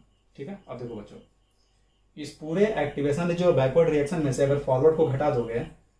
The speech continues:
तो देखो, तो यही गैप बच रहा है जो कि डेल्टा एच के बराबर है। तो तुम चाहो तो डेल्टा एच को और भी कुछ लिख सकते हो इन दोनों के डिफरेंस के टर्म में,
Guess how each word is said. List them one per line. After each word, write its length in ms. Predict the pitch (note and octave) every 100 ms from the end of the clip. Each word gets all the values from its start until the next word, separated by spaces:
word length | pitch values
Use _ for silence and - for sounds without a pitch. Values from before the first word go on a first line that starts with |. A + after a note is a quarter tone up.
| _ -
तो 40 | A#2+
देखो, 180 | C3
तो 100 | D#3+
यही 240 | C#3 C#3 -
गैप 240 | D#3+ D#3+
बच 160 | D3+ E3
रहा 140 | E3
है 180 | F#3 - C3+
जो 120 | B2
कि 120 | C#3
डेल्टा 280 | C3 C3 D#3+
एच 100 | D3+
के 80 | D#3+
बराबर 300 | D#3 E3 F#3
है। 80 | G3+ - _ _ _ _ _ _ _ -
तो 60 |
तुम 180 | F3+ F3
चाहो 260 | E3+ D#3+ G3+
तो 100 | G#3
डेल्टा 340 | C#3+ D3 C#3+
एच 160 | C#3 B2
को 120 | E3
और 280 | - C#3 C3+
भी 100 | D#3+
कुछ 260 | F3+ G3 -
लिख 140 | B2
सकते 300 | - G#2+ -
हो 160 | G#2+ A2 - _ -
इन 140 | F3+
दोनों 220 | D#3+ D#3+ E3
के 100 | D3
डिफरेंस 400 | C3 - C#3 C3
के 80 | A#2
टर्म 180 | G#2+
में, 180 | A2+ A#2